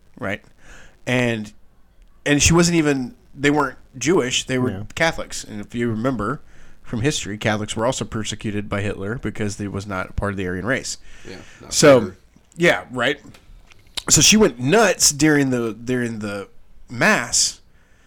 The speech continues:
Speaker 1: She was suffering from Alzheimer's anyway, or dementia or something. And Stanton is very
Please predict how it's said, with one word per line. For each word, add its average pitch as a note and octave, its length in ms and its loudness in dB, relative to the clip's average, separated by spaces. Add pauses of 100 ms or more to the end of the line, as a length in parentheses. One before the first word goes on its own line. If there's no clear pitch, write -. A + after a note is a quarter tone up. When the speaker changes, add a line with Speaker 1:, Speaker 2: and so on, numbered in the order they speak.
(220)
Speaker 1:
She D#3 180 0
was D#3 100 2
suffering C#3+ 280 -2
from A2+ 140 -12
Alzheimer's G#2 400 -8
anyway, A2 280 -6
or F#2+ 180 -12
dementia G#2 560 -10
or F2+ 60 -12
something. A2 340 -10 (480)
And B2+ 280 -4 (280)
Stanton A3 560 2
is B2 140 2
very C#3+ 520 4